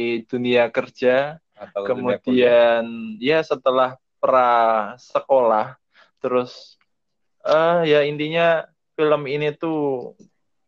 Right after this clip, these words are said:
Speaker 1: terasa nostalgic banget karena mengingatkan kegiatan-kegiatan kita saat sekolah, kemudian teman-teman kita saat sekolah.
Speaker 2: Kita.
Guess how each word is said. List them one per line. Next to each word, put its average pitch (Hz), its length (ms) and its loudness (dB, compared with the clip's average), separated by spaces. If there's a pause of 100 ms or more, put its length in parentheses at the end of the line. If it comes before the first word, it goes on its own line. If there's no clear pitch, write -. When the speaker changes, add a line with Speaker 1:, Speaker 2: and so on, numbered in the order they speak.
(240)
Speaker 1:
terasa 139 560 2
nostalgic 131 880 -4
banget 110 560 -4
karena 110 400 -2
mengingatkan 113 1040 -6
kegiatan-kegiatan 110 1120 -6
kita 110 240 -6
saat 98 240 -4
sekolah, 123 560 0 (880)
kemudian 123 720 -2 (560)
teman-teman 123 560 -4
kita 117 160 -2
saat 107 240 -2
sekolah. 120 640 -2 (480)
Speaker 2:
Kita. 131 560 -2